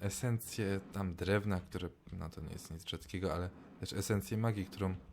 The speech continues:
no, są w sumie najłatwiejszym źródłem, więc jakbym taką farmę tego postawił, to z tego bierze się, em, jakoś na V ta esencja chyba miała.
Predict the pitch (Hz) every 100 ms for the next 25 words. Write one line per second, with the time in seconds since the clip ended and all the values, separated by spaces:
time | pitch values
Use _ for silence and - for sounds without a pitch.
0 | - - - - - 117 117 113 107 98
1 | - 92 92 92 107 - 92 - 90 90
2 | 90 85 80 78 76 - - - - -
3 | - 92 92 - 95 - 101 98 95 92
4 | 87 85 - - - 90 98 98 95 -
5 | - - - - - - - - - -
6 | - - - - 82 98 - 92 87 85
7 | 85 85 85 92 85 - 87 87 87 87
8 | 87 85 - - - - - - - -
9 | - - - - - - - - - 107
10 | 117 190 131 - - 110 127 87 87 -
11 | 85 87 - 87 82 82 82 82